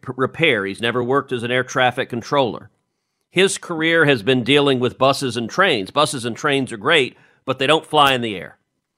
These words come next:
And his nomination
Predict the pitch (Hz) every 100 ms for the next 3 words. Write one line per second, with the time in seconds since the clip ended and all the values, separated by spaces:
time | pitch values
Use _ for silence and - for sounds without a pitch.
0 | _ _ _ _ - 131 135 131 _ _
1 | _ _ _ _ _ _ _ _ _ _
2 | _ _ _ _ - 165 147 143 151 147
3 | 143 170 165 - 139